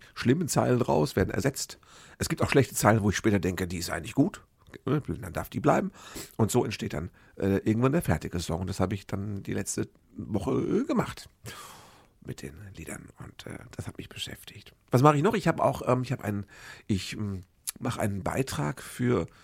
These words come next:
die Europa-Union. Die haben mich hier, das Landratsamt hat mich angerufen und gesagt, sie machen zum Europatag Anfang Mai,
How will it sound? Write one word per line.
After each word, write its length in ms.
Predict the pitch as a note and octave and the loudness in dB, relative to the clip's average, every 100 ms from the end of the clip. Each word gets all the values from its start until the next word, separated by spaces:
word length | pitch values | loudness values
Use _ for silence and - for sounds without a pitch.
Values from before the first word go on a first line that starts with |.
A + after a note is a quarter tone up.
| - - _ - | -20 -20 _ -4
die 220 | G2+ - | -2 0
Europa-Union. 1400 | G#2 F#2+ A#2 - - - G#2+ F#2 F2 F#2+ F#2 F2+ F2+ E2+ _ - - | 2 2 0 -2 -4 -4 -4 -4 0 2 2 0 -2 -4 _ -20 -12
Die 120 | - F2+ | -2 0
haben 80 | |
mich 140 | F#2+ - | 0 0
hier, 100 | G2 | 0
das 120 | F2 | 4
Landratsamt 720 | G2+ B2 - D2 - E2 - | 4 2 -2 -4 -6 -8 -8
hat 120 | A2+ | -8
mich 160 | - - | -8 -4
angerufen 460 | A#2+ A2+ - G#2+ G#2 | -4 -2 -4 -6 -8
und 80 | |
gesagt, 360 | A#2+ A2 - - | -6 -2 -4 -4
sie 180 | A2 G#2+ | -6 -4
machen 300 | - - G#2+ | -4 -4 -6
zum 260 | - G#2 - | -6 -6 -4
Europatag 920 | - - - - D#2 - - - - | -2 0 -2 -4 -4 -4 -4 -4 -6
Anfang 360 | - - - - | -8 -8 -10 -8
Mai, 260 | - B2 | -6 -6